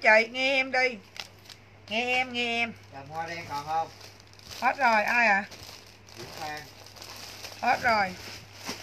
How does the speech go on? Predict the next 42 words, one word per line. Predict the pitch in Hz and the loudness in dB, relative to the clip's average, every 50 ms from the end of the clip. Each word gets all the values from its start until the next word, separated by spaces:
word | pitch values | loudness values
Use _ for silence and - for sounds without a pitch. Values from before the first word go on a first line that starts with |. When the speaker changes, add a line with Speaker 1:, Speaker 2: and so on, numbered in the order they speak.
| - - - - - - - | -14 -16 -16 -16 -14 -14 -14
Speaker 2:
Diễm | - - - - | -14 -14 -10 -8
Phan | 165 156 156 | -6 -6 -6
với | - 160 | -2 2
Speaker 1:
Không, | 247 269 285 | 2 4 4
Speaker 2:
chị | 285 302 | 4 4
Speaker 1:
cái | 349 | 6
đầm | 320 277 254 226 | 8 8 6 6
này | 220 220 | 2 2
nó | 226 269 | 2 2
đẹp | 240 226 208 202 - | 0 0 -2 -2 2
lắm. | 233 226 226 240 - - - - - - - - | 4 6 6 4 2 -2 -18 -20 -18 -16 -14 -12
Speaker 2:
Diễm | 143 165 | -12 -10
Phan | 175 180 170 165 175 | -6 -6 -6 -6 -6
với | 185 165 | -10 -12
chị | 147 143 139 151 | -12 -8 -8 -8
Thanh | 160 156 160 | -8 -6 -6
Lê | 160 160 160 | -6 -6 -6
là | 156 151 160 | -6 -8 -12
Thanh | 156 156 | -12 -10
Lê | 160 160 160 156 | -8 -6 -6 -6
với, | 156 160 160 156 151 143 | -8 -8 -10 -12 -12 -12
với | 156 151 143 147 | -14 -16 -14 -16
Diễm | 160 175 - | -16 -14 -10
Phan | 170 156 156 156 151 151 156 156 | -8 -8 -8 -8 -10 -16 -18 -18
giới | - - - | -18 -18 -16
thiệu | - 131 - | -16 -14 -14
à? | - - - - - - - - - - - - - - - - - - - - | -14 -16 -18 -20 -20 -20 -20 -20 -20 -20 -20 -20 -20 -20 -20 -20 -20 -18 -10 -8
Speaker 1:
Hết | 233 269 - | -6 -6 -4
rồi, | - 240 220 208 208 | -2 -2 0 0 -2
hết | 214 214 240 - | -4 -6 -6 -6
Speaker 2:
Cô | - 214 | -6 -6
Speaker 1:
rồi. | 208 202 202 190 | -4 -6 -6 -8
Speaker 2:
bà | - - 123 | -10 -12 -14
gì? | 127 127 123 117 113 117 - - - - - - - - - - - - - - - - - - - - | -16 -16 -18 -18 -20 -18 -12 -10 -10 -10 -10 -16 -20 -18 -18 -18 -18 -18 -20 -20 -20 -20 -20 -20 -12 -4
Speaker 1:
Ai | - 208 220 247 269 285 | -2 0 4 6 4 4
đã | 285 294 285 - | 4 2 0 0
từng | 254 254 247 247 247 247 | -2 -4 -4 -4 -6 -2
đi | 285 302 302 269 | -2 -2 -2 0
qua | 277 294 330 359 370 403 392 | 2 2 4 4 2 2 0
sông | 403 403 392 - | -2 -8 -8 -6
Cú, | 392 392 392 403 453 453 | -6 -4 -2 -2 -2 -2
Long | 427 403 392 | -2 -4 -4